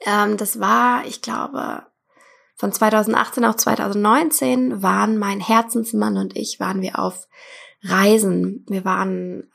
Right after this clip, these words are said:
mit dem Wohnwagen unterwegs in Spanien und Frankreich. Und es gab so einen Moment, da war ich einfach glücklich, rundum glücklich. Ich war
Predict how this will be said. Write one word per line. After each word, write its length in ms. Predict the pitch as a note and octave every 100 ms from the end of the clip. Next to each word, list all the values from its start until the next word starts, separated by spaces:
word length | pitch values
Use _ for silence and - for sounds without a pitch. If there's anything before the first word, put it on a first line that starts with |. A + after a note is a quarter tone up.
| -
mit 200 | F#3 F3
dem 140 | F#3
Wohnwagen 560 | G#3+ D#4+ C#4+ G#3+ G#3 G#3
unterwegs 520 | G3 G3 F#3+ G#3 -
in 140 | -
Spanien 540 | - - C4+ C#4 C4 A#3+
und 180 | - -
Frankreich. 800 | - G#3+ A#3+ - F#3 G3 - -
Und 400 | G3 G3 F#3+ - - - - - - -
es 160 | A3
gab 180 | - C#4+
so 120 | -
einen 100 | B3+
Moment, 600 | A#3+ A3+ G#3 A#3 D#4 D#4 - _ _ _ _ _ _ _
da 140 | - G#3
war 140 | G#3
ich 160 | A3+ -
einfach 560 | G3+ A3 G#3 - - _ _ _ _
glücklich, 600 | - G#3 G#3 F#3 G3 - -
rundum 800 | A3 B3 C4 - _ G#3+ G#3+ G#3
glücklich. 540 | G3 F#3+ F3 F3 -
Ich 200 | - -
war 600 | G3 G3 G#3 A3 - -